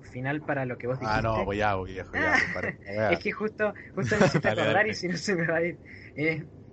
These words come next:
Speaker 1: son cuarenta y siete minutos, es básicamente un micro documental de Martin Scorsese que se llama Italian American. Y es él en la casa de los
Speaker 2: Sí.
Speaker 1: padres, entrevistando a los padres.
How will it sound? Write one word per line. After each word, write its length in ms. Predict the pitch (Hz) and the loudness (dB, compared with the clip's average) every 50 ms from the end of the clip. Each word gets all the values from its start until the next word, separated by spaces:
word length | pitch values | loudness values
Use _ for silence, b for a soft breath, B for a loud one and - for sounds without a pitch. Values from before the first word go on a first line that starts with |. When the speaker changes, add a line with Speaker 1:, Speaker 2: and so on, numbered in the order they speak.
| - | -12
Speaker 1:
son 180 | - - 196 185 | -6 -4 -2 0
cuarenta 280 | 180 202 190 190 180 170 | 2 4 4 4 2 0
y 60 | 170 | 0
siete 260 | 170 - 190 175 196 | -2 -2 -2 -2 -2
minutos, 380 | 190 185 180 175 160 143 131 127 | -2 0 0 -2 -2 -2 0 0
es 100 | 131 135 143 | 0 0 0
básicamente 560 | 160 160 165 165 156 165 170 170 170 165 170 | -2 -2 0 0 0 0 0 -2 -2 -2 -2
un 680 | 170 170 170 160 156 156 147 147 135 131 127 127 131 135 | 0 0 0 -2 0 0 0 0 0 0 0 0 2 4
micro 380 | 175 196 180 - 208 208 196 185 | 4 2 2 4 4 6 6 6
documental 760 | 170 151 143 160 160 151 147 147 139 - 147 160 165 165 156 | 6 6 4 2 0 0 0 0 2 2 2 2 2 0 0
de 360 | 160 156 151 151 139 131 127 | 2 2 2 2 2 2 2
Martin 360 | 127 135 147 151 151 156 151 147 | 2 2 2 2 2 0 0 0
Scorsese 400 | - 139 135 - 160 - 180 151 | -2 -2 0 0 0 0 0 0
que 80 | 143 | 0
se 80 | 131 - 147 | 0 0 0
llama 200 | 151 156 147 151 B B B B B B - - | 2 2 0 0 B B B B B B -8 -4
Italian 440 | 135 131 135 175 180 170 175 180 175 | -2 2 4 6 6 6 6 6 4
American. 600 | 170 170 165 160 147 139 135 127 117 110 110 B B B B B B B - - | 4 4 4 4 4 2 2 0 -2 -4 -6 B B B B B B B -8 -2
Y 460 | 147 147 143 143 139 139 135 139 139 - 143 | 2 4 6 6 6 6 4 2 0 0 2
es 280 | 160 160 165 - - - | 2 2 2 0 -4 -4
él 260 | - 160 165 185 190 - | 0 2 2 2 2 0
en 120 | - 160 156 | 0 2 4
la 120 | 147 147 | 4 4
casa 260 | 147 180 190 - 202 190 | 4 2 2 4 4 4
de 100 | 180 165 | 4 4
los 100 | 139 135 - | 2 -2 0
Speaker 2:
Sí. 100 | - 143 | 4 6
Speaker 1:
padres, 420 | 143 143 - 147 143 143 - - - | 6 6 6 4 0 -4 -4 -8 -10
entrevistando 600 | 156 143 - 143 135 127 123 123 - 151 156 151 | -10 -10 -6 -4 -4 -4 -4 -4 -4 -4 -4 -4
a 40 | 147 | -4
los 100 | 139 - | -6 -2
padres. 560 | - 143 131 120 117 110 104 98 101 - | 0 2 2 2 0 -2 -6 -10 -14 -16